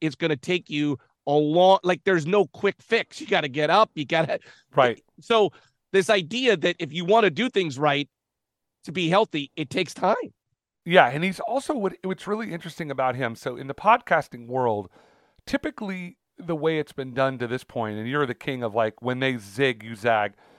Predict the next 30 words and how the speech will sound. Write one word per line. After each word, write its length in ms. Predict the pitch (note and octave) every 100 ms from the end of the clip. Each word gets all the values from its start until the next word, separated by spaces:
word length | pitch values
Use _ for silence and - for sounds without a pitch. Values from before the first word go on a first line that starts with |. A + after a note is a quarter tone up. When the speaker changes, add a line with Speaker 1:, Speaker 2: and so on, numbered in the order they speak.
| _ _
Speaker 2:
he's 300 | - G3 B2+
definitely 400 | F#3 F3+ D#3+ C#3+
zagging 460 | A2 B2 A#2+ G#2 G2
because 340 | - C#3+ A2
what 140 | C#3+ E3
he's, 320 | B3+ C4+ -
he's 280 | - A#3+ -
not 240 | A#3+ A#3
get, 220 | D#3+ G3 -
getting 240 | F#3 F#3
on 160 | E3+ D#3
there 100 | C#3+
and 80 |
giving 260 | C3 D3 D3+
you 120 | C3+
his 140 | C3 A#2
opinions. 560 | - G3+ E3 F2+ _ _ _ _ _ _ _ _
He's, 340 | - B3 F#3+ _ _ _ _ -
his 280 | D#3 B3+ - -
every 400 | A3+ A3 D4 C4+
single 460 | - - G#3 G3+ F#3+
show 600 | - G#3+ D3+ A2 - _ _ _ _ _ _
is 120 | D#3
Speaker 1:
Yeah. 60 | - G#3
Speaker 2:
focused 280 | C3 F#3 -
on 200 | F3 D3+ C#3
data 360 | D#3+ D#3+ D3+
and 140 | D3 C3+
research 400 | D3 - C3 -
first. 480 | - C3 - -